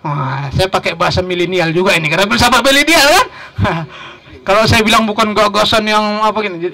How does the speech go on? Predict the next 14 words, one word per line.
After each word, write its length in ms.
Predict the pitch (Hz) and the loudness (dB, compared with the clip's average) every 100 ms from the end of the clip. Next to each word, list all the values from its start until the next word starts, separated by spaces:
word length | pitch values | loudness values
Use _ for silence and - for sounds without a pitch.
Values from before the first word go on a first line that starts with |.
| 165 | -2
gagasan 480 | 185 185 190 190 175 | 0 2 0 -2 0
kaleng-kaleng, 560 | 175 180 165 151 139 | 0 0 -4 -6 -6
udah 240 | 190 202 202 | -2 0 2
paham 400 | 190 190 190 180 | 4 4 2 -2
itu, 280 | 156 160 117 - - - - _ - - | -6 -8 -10 -16 -20 -20 -20 _ -14 -4
kan? 360 | 196 277 254 - | -2 -2 -4 -6
Apa 320 | 190 170 190 | -4 0 0
yang 160 | 180 180 | 0 0
dimaksud 320 | 180 - 165 | -2 -4 -10
berarti? 440 | 151 139 127 - - _ _ _ _ - _ _ _ _ - - | -8 -8 -6 -6 -8 _ _ _ _ -20 _ _ _ _ -20 -12
Ini 160 | 160 202 | -10 -10
bukan 240 | 254 220 | -8 -6
gagasan 480 | 190 185 175 - 151 | -4 -2 -2 -4 -6
kaleng-kaleng. 560 | 127 127 131 - - | -14 -16 -16 -20 -20